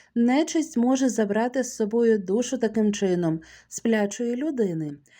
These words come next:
У давні часи рами вікон, як і дверей, уособлювали певний простір переходу між світами.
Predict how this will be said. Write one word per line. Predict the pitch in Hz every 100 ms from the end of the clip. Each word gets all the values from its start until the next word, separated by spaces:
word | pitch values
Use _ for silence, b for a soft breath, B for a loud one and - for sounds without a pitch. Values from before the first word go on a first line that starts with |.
| B B B
У | 349
давні | 427 453 427
часи | 392 320 311 311
рами | 294 294 285 262
вікон, | 247 262 262 247
як | 226 220
і | 220
дверей, | 202 208 202 226 294 302
уособлювали | 214 208 202 - 294 330 311 294 277 254
певний | 226 - 226 285 285 226
простір | 208 185 254 320 - 226
переходу | 214 185 196 226 214 202
між | 196 202 -
світами. | - 196 196 185 180 170 160